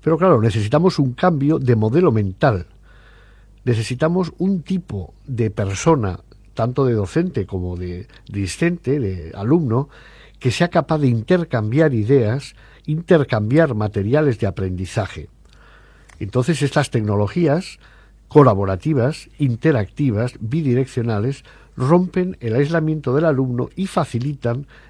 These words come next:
el aprendizaje con otro estilo. Ya no hace falta que usemos simplemente el grupo con la gente que tenemos cerca,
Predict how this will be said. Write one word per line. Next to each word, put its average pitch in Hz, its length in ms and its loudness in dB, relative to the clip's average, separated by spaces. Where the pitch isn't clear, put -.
el 165 160 2
aprendizaje 110 880 -2
con 151 240 4
otro 160 200 2
estilo. 127 500 -6
Ya 131 160 2
no 170 80 0
hace 160 140 -2
falta 160 380 -2
que 104 400 -4
usemos 165 500 0
simplemente 135 540 0
el 107 120 2
grupo 175 340 0
con 117 140 2
la 104 120 0
gente 120 280 -4
que 95 120 -6
tenemos 101 400 -4
cerca, 160 400 -4